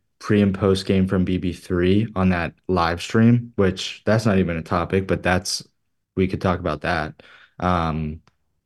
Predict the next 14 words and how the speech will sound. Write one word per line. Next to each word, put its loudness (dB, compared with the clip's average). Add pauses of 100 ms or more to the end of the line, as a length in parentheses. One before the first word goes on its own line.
(1080)
I 2
was 2
like, 0
"Oh, 4
I -2
forgot 0
that 0
we -2
cut -4
back -2
to 0 (440)
the -4 (1120)
Kelsey 2
or -2